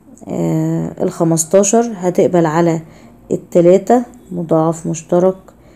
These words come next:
مع التلاتة والأربعة. هو عايز الخمستاشر هتقبل على التلاتة لكن الأربعة لأ، عشرين هتقبل على الأربعة لكن التلاتة لأ. أربعة وعشرين، التلاتة في تمانية وأربعة في ستة.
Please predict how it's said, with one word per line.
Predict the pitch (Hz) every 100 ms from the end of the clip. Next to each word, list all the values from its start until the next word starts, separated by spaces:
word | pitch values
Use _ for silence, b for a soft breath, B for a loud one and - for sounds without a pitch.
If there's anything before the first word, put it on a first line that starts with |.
| b b -
مع | 180 151 160
التلاتة | 165 170 175 - 170 185 190 220 214
والأربعة. | 202 180 190 - 190 175 170 156 147 147 147 - _ _ _ _ _ - B B B B B -
هو | 160
عايز | 160 185
الخمستاشر | 185 - 165 165 170 170 - 208 185
هتقبل | 175 220 196 160
على | 160
التلاتة | 170 180 196 220
لكن | 185 170
الأربعة | 160 160 170 165
لأ، | - -
عشرين | 165 160 165 214 220
هتقبل | 185 185 180
على | 165
الأربعة | 170 165 185 190
لكن | 185 170
التلاتة | 165 175 180 175
لأ. | 147 - B B B B -
أربعة | 185 214
وعشرين، | 214 202 185 165 160
التلاتة | 165 156 170 165
في | -
تمانية | 175 196
وأربعة | 196 165 165
في | 160
ستة. | - 131 -